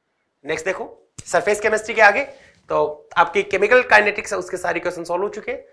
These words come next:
अब सरफेस पे देखिएगा। Which of the following statement is correct for the spontaneous adsorption of gas? Spontaneously absorption के लिए डेल्टा, अ,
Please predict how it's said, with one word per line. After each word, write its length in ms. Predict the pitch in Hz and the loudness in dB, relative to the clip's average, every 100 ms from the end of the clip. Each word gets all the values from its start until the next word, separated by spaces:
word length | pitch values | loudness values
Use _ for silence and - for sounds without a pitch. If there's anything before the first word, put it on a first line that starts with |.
| _ | _
अब 80 | 131 | -8
सरफेस 320 | 175 151 143 | -4 -4 -6
पे 80 | 165 | -8
देखिएगा। 340 | 151 151 190 247 - _ _ _ _ _ _ _ _ _ _ _ _ _ | -10 -10 -12 -12 -20 _ _ _ _ _ _ _ _ _ _ _ _ _
Which 160 | 202 294 | -4 2
of 100 | 302 | 4
the 60 | 330 | 6
following 400 | 285 247 294 302 | 6 6 4 2
statement 420 | - 208 208 226 | -2 -2 0 -2
is 140 | 233 - | -4 -6
correct 460 | - 269 - - - _ _ - | 2 2 0 -12 -20 _ _ -4
for 100 | 190 | -2
the 140 | 196 196 | -2 -6
spontaneous 600 | - 220 220 247 294 - - | 0 0 0 0 -2 -4 -4
adsorption 400 | 170 185 - 208 | -2 -2 -6 -2
of 140 | 233 - - | -2 -2 -8
gas? 200 | 104 - - _ _ _ _ _ _ - | -10 -10 -14 _ _ _ _ _ _ -6
Spontaneously 680 | - 262 320 320 339 311 196 | 6 6 8 4 4 2 4
absorption 520 | 190 214 208 226 220 | 4 4 2 0 2
के 80 | 220 | 0
लिए 340 | 220 247 240 151 | 0 -2 -6 -2
डेल्टा, 420 | 196 214 262 262 262 165 | 2 4 6 6 4 6
अ, 240 | 147 143 | 6 6